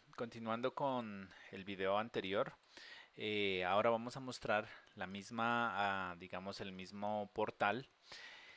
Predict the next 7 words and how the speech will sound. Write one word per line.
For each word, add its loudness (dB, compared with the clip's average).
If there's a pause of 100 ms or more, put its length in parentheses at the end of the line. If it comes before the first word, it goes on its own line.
(720)
eh, 2 (180)
pero 6
para 8
imágenes -2
de 2
radar. 6 (380)
Entonces, -2